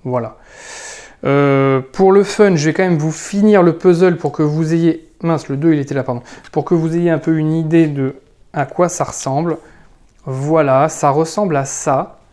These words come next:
Euh, ça ressemble à ceci. Je zoomerai avec la caméra. Voilà, allez, on se retrouve pour, euh, ma critique, euh, du jeu.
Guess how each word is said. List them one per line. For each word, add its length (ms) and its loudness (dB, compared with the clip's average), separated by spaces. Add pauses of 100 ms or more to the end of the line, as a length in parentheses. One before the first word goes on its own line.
(840)
Euh, 1000 -6 (420)
ça 260 -12
ressemble 460 -8 (180)
à 280 -10 (120)
ceci. 600 -10
Je 120 -6
zoomerai 560 -6
avec 220 -10
la 100 -8 (240)
caméra. 540 -10 (960)
Voilà, 460 2
allez, 320 0
on 80 0
se 80 -10
retrouve 440 -4
pour, 280 -2
euh, 140 -2
ma 300 -2
critique, 460 -14
euh, 100 -6
du 140 -10
jeu. 160 -14